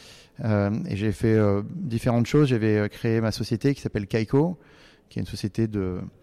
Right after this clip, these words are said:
qui vend de la, de la data, euh, financière, euh, sur les cryptos, qui est dirigée par Amr Soubiran aujourd'hui. Et j'étais le premier investisseur, en fait, euh, dans une petite société à l'époque qui s'appelait Ledger et qui faisait de la sécurité,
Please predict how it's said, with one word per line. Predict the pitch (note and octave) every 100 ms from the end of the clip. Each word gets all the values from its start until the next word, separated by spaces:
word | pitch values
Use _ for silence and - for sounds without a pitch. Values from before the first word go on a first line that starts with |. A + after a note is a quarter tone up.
| - - _
qui | - G2
vend | G#2+
de | A2
la, | G2+ G2 F#2 F#2+
de | A2
la | G2
data, | A2 - C#3 C#3 C#3+
euh, | A2 G2 F#2+
financière, | - G#2+ G#2 C3 C3 B2+ B2+ C3
euh, | A2 G2+ G2+ - E3 F3+ A#2
sur | - G#2+
les |
cryptos, | G#2 G#2+ - B2+ C#3 - - - -
qui | -
est | A2
dirigée | G#2 G#2
par | A2 G#2 C3
Amr | A#2+
Soubiran | - A2 A2+ B2+
aujourd'hui. | A2 G#2 B2 F3+ - - - - - _ - _
Et | -
j'étais | A2+ B2
le | C3
premier | - D3+
investisseur, | D#3 C#3+ B2+ C3+ - D#3
en | C#3+
fait, | A2+ C#3+ -
euh, | B2 A2+
dans | A#2 A2+
une | G#2+ A2+ A2 G#2+
petite | - _ C#3
société | - B2+ B2+ C#3+
à |
l'époque | C3 C#3
qui | C3
s'appelait | A#2 A#2+
Ledger | A#2 A2+ B2 C3
et | B2
qui | -
faisait | G#2 G#2+
de | G#2
la | G2+ - G1+
sécurité, | - A#2 A#2 G#2+ C3+ E3+